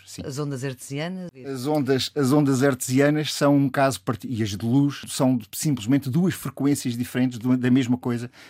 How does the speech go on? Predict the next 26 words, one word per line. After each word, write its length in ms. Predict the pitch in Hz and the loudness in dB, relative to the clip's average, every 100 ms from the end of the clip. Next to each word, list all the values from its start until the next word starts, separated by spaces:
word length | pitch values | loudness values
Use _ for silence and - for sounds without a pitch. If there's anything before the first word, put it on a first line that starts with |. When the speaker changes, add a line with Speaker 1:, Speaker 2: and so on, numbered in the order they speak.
| - | -12
Speaker 1:
que 80 | |
são 120 | - 120 | -2 2
ondas 220 | 127 113 | 2 2
eletromagnéticas, 840 | 117 120 120 117 110 98 - - - - _ | -2 0 0 0 -4 -8 -16 -20 -20 -20 _
que 100 | - | -6
também 260 | 131 123 139 | 0 2 2
são 140 | 139 | -2
as 80 | 113 | -2
micro-ondas, 600 | 110 98 117 196 202 185 | -4 -4 -2 0 -2 -4
são 100 | - | -8
outra 180 | 104 - | -10 -12
frequência, 600 | - - 139 160 143 147 | -18 -6 -4 -2 -4 -8
Speaker 2:
Claro. 240 | - 113 113 | -10 -8 -2
Speaker 1:
os 80 | |
ultravioletas 680 | 135 127 113 123 127 123 110 | -2 0 2 2 2 0 -2
são 120 | - | -2
outra 160 | 120 117 | -2 -4
frequência, 560 | - - 156 156 147 - - - | -8 -4 -2 -2 -6 -12 -18 -12
mas 140 | 117 | -10
são 180 | - 139 | -2 0
apenas 520 | 143 185 160 135 120 - - | 0 0 0 0 -2 -6 -8
aspectos 480 | 123 - 190 - | -8 -4 -4 -4
diferentes 480 | 139 143 160 165 - | -6 -6 -6 -8 -8
das 260 | 123 135 120 | -4 -2 0
mesmas 540 | 139 175 156 151 127 | 2 2 0 -2 -4
ondas. 380 | 101 95 92 - | -6 -8 -14 -20